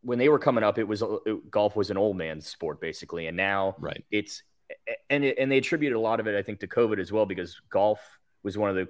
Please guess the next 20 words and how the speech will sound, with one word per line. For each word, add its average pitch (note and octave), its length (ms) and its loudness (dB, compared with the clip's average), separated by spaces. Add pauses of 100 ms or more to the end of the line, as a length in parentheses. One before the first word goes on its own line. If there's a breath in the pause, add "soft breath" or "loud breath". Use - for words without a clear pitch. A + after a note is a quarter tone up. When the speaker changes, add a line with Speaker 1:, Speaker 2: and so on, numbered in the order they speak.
(120)
Speaker 1:
one G#2 160 -2
things, G2+ 320 -6
one A2 220 0
of A2+ 40 0
the G#2 80 0
few A#2 160 -6
things G#2+ 220 -6
you G2+ 100 -8
could F#2 100 -18
get G#2 140 4
outside G2 300 2
and D#2 160 -8
do G#2 240 0
during C#3 220 2
covid. D3 340 2
So G#2 100 0
I F#2+ 60 2
think G#2+ 240 -4
that G#2 180 2
Speaker 2:
Mm-hmm. A#2 240 -4